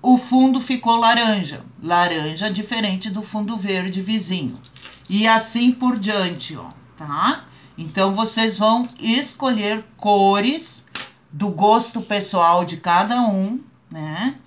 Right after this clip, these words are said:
Cada módulo tem que ter uma cor diferente da do vizinho, assim como das mãos. Na hora de colorir, pessoal,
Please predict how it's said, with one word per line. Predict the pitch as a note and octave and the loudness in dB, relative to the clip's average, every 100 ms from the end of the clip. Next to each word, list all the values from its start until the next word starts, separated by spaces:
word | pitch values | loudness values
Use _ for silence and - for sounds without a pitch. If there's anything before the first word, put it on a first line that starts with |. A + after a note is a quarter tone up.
| - - - | -20 -20 -6
Cada | G3 G#3+ B3 B3 | 2 2 4 4
módulo | A3 G3+ G3 G3 | 6 6 4 0
tem | F#3+ F3+ F3 | -4 -6 -6
que | |
ter | - F3 E3+ | -6 -6 -6
uma | E3 D#3 | -6 -8
cor | - G3 B3+ | -2 0 0
diferente | B3+ B3+ C#4+ B3 A#3 A#3 G#3 | -2 -6 -2 -2 -2 -4 -4
da | G3 | -4
do | F#3 | -4
vizinho, | E3 F#3 D#3 D#3 F3 G#3 A3 - | -4 -4 -4 -6 -6 -6 -8 -6
assim | F3 F#3 - G3 | -4 -4 -4 -6
como | F#3+ F#3 F3+ | -2 -4 -2
das | F3+ F3 - D#3 | 0 0 0 -4
mãos. | C#3+ - - - - - _ _ _ _ _ _ _ _ _ _ _ _ _ - - - | -6 -8 -12 -20 -20 -20 _ _ _ _ _ _ _ _ _ _ _ _ _ -20 -20 -8
Na | F3+ G3+ G3 | 0 4 6
hora | G3 A#3 C4+ | 6 6 4
de | C4+ | 0
colorir, | B3+ A#3 A3+ G#3 E3+ F3+ A3+ | -2 0 2 2 0 -2 -4
pessoal, | - A3 - F#3 E3 D3+ | -4 -6 -2 0 0 -2